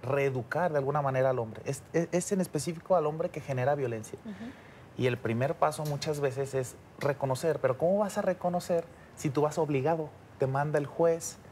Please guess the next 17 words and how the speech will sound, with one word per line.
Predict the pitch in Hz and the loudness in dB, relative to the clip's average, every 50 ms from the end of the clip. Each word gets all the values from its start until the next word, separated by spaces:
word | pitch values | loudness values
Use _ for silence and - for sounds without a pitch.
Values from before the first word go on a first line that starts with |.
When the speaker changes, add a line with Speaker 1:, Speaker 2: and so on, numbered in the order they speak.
| - - - | -16 -6 -2
Speaker 1:
te | 135 131 | 0 2
manda | 135 135 143 147 156 | 2 2 2 2 2
la | 170 156 | 2 2
autoridad. | 139 123 - 143 143 147 156 160 160 165 - - - - - - - - - | 2 2 2 2 2 4 4 2 0 0 -2 -8 -20 -20 -20 -20 -18 -10 -6
Entonces, | 143 139 139 - 156 160 - 190 185 - - - - - - - | -4 -2 0 0 0 0 0 -2 -2 -2 -4 -8 -10 -16 -10 -4
ese | - 147 147 - - 196 185 | -2 0 0 2 2 4 4
hombre, | 196 208 220 208 185 170 156 | 4 4 4 2 2 0 0
ese | 160 - 208 | 0 -2 -4
proceso | - - - 175 160 147 139 - 156 - - 185 185 | -6 -4 0 2 2 2 2 -2 -4 -4 -4 -4 -4
legal | 165 143 135 135 131 127 151 143 131 127 - - | -2 0 0 0 2 2 2 2 2 0 -4 -8
que | - | -10
se | 123 - 127 | -8 -8 -8
tiene, | - - 135 143 143 160 170 - - - - - - - - - - | -4 -2 -2 0 0 -2 -4 -8 -12 -20 -20 -20 -20 -20 -12 -6 -2
eh, | 127 127 127 120 120 117 113 98 - - | 0 2 2 4 2 2 0 -2 -2 0
quedaba, | - 143 131 135 147 160 175 175 175 170 165 160 151 - | 2 4 4 4 4 4 4 4 4 2 2 0 -2 -4
pues, | - 147 139 - | -6 -6 -6 -6
trunco. | - - 165 196 208 202 185 - | -4 -2 0 0 0 -2 -4 -8